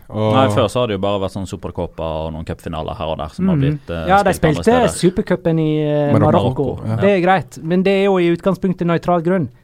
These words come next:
Speaker 3: som er hele poenget med Supercupfinalen.
Speaker 1: Mm.
Speaker 3: Eller det var det vel egentlig ikke, men den skulle være hjemme og borte. Men
Speaker 2: Egentlig.
Speaker 3: når det ikke er hjemme og borte, så er det en grei løsning med nøytral grunn.
Speaker 2: Ja, men det er
Speaker 3: Men
Speaker 2: jo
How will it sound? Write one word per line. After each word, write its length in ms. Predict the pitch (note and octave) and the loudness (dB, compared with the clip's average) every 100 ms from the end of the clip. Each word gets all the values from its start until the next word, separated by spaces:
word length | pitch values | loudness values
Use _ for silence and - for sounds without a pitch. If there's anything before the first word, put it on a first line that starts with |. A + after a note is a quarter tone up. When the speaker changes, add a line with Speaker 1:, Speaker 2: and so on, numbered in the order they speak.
| _ | _
Speaker 3:
som 240 | _ D#3+ E3 | _ -4 0
er 80 | D3+ | 0
hele 220 | E3 E3 | 0 0
poenget 340 | E3 E3 D#3+ | 0 0 0
med 560 | C#3+ C#3+ C#3+ C3+ C3+ C#3 | 0 0 -2 -2 -6 -8
Supercupfinalen. 1000 | - E3 D#3+ C3+ - - D3 C3+ B2 C3 - - - | -10 -10 -8 -12 -16 -14 -4 -2 -2 -6 -14 -20 -4
Speaker 1:
Mm. 340 | D3 C3+ G2 A#2 | 0 0 -2 0
Speaker 3:
Eller 240 | G3+ A3 | 2 2
det 300 | F#3+ F3 G3 | 0 0 2
var 140 | E3+ F3 | 4 2
det 60 | |
vel 80 | E3 | 0
egentlig 240 | E3+ D#3+ C#3 | 0 -2 -4
ikke, 100 | C#3+ | -4
men 80 | C#3 | -4
den 100 | D#3 | -4
skulle 220 | - D3 | -4 -2
være 180 | C#3+ C3 | -2 -2
hjemme 140 | C3 | -4
og 60 | C3+ | -6
borte. 300 | B2+ - B2+ | -8 -12 -12
Men 160 | C#3+ D3 | -8 -2
Speaker 2:
Egentlig. 360 | B2+ G2 F2+ D#2+ - | 0 0 -6 -8 -2
Speaker 3:
når 140 | D#3+ | 2
det 80 | D#3+ | 2
ikke 200 | D#3+ F#3+ | 2 2
er 60 | D3+ | 2
hjemme 80 | D#3+ | 2
og 60 | |
borte, 240 | C#3+ C#3+ D3+ | 0 -2 -2
så 80 | D3 | 0
er 60 | |
det 80 | D3 | 2
en 60 | D3 | 2
grei 140 | C#3+ | 2
løsning 280 | C#3+ C3+ C3 | 2 0 -2
med 100 | D3+ D3 | -2 -2
nøytral 340 | C#3+ F3+ F#3+ | 0 0 0
grunn. 260 | F3 E3+ A#2+ - - - | 2 0 -2 -10 -20 -4
Speaker 2:
Ja, 60 | C#3 | 2
men 120 | D#3 | 4
det 80 | C#3 | 6
er 80 | |
Speaker 3:
Men 20 | |
Speaker 2:
jo 60 | B2 | 6